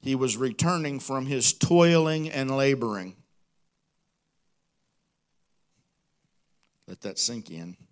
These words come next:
And approaching the house, he heard the sound of the concert instruments and the choir of voices singing and dancing. Alarmed, he called to one of the servants and asked him what this, this all about. Verse twenty-seven,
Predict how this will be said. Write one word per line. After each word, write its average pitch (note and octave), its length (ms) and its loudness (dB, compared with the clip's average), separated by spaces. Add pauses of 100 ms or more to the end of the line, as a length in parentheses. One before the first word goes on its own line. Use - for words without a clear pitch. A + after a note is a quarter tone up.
(1040)
And B2+ 200 -6
approaching D#3 480 2
the C#3+ 100 0
house, C#3 320 6
he B2 120 -2
heard C3+ 260 0
the A#2+ 100 -8
sound C3+ 340 -2
of A#2 160 -8
the A2+ 220 -4 (480)
concert E3 720 4
instruments A2 600 -6
and A#2+ 140 -8
the A2+ 80 -2
choir D3 540 4
of A#2+ 160 0
voices C3+ 420 0
singing B2+ 420 -4
and A2+ 120 -8
dancing. B2+ 520 -6 (600)
Alarmed, C3 460 0
he C3+ 80 -2
called C#3 300 2
to C3+ 80 0
one C#3 160 0
of C3+ 100 -2
the B2 80 -2
servants C#3+ 480 2
and B2+ 140 -2
asked C#3+ 340 0
him B2+ 220 -4
what B2+ 200 -2
this, B2 420 -4
this B2 240 0
all A#2 180 -2
about. C#3+ 380 4
Verse A#2+ 220 -4
twenty-seven, C#3+ 680 -2